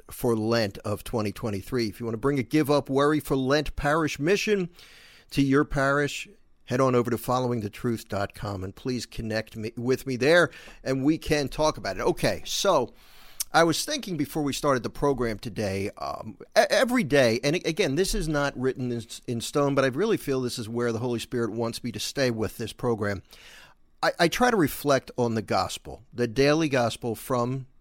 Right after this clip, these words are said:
the day, the daily mass of the day. So every now and then, I'll look at the first reading as well. But in case you're wondering, I think I alluded to it, w-, why it is that the Gospels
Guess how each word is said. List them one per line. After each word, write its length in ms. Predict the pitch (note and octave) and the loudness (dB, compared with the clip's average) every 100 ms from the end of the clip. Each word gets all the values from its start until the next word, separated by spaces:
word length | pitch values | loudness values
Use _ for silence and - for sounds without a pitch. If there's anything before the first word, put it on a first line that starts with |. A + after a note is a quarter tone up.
| - | -18
the 160 | A2+ A#2 | -2 0
day, 320 | A2+ A#2+ B2 | 2 2 2
the 200 | A2+ A2+ - _ | -2 -6 -8 _
daily 220 | B2+ A#2 | 4 4
mass 280 | A2+ G#2 - | 4 0 -2
of 100 | G#2+ | -6
the 80 | - | -4
day. 300 | A2+ C3 F#2+ | 0 0 0
So 340 | - D#3+ D3+ - - - - - - | -2 2 2 0 -12 -20 -20 -8 0
every 180 | F3 G3 | 2 4
now 160 | F#3+ | 4
and 100 | F#3 | 4
then, 260 | D#3 D3 D3 | 4 2 0
I'll 120 | - A2+ | -4 -4
look 180 | A2+ | -4
at 60 | A#2+ | -6
the 60 | - | -6
first 380 | - B2+ A#2+ | 0 0 0
reading 240 | B2+ B2 A#2 | -2 -4 -4
as 120 | A2+ | -4
well. 280 | A2+ A2+ A2 - - - - | 0 0 0 -6 -20 -20 -12
But 320 | A#2+ D#3 D3+ | 4 6 6
in 140 | E3 D#3+ | 2 -2
case 420 | - A3+ B3 - | 0 -2 -2 -2
you're 100 | F3 | 0
wondering, 400 | C#3 B2 A2+ A2+ | 2 2 2 0
I 60 | A2 | -2
think 280 | - F3+ | -2 0
I 100 | E3 | 2
alluded 520 | B2+ A#2+ A#2 C3+ A2+ G2 | 2 2 2 0 0 -4
to 220 | A#2+ G#2 | -2 -2
it, 120 | G2+ | -2
w-, 200 | - - | -6 -10
why 520 | G2+ A#2 B2+ C3+ F3 | -8 -6 2 4 6
it 120 | G3 D3 | 4 4
is 220 | C3 - | 2 0
that 140 | B2 | -6
the 100 | - | -6
Gospels 880 | G#2 B2 B2 - - F#2 E2+ - - | -2 0 0 -2 -6 -8 -8 -12 -14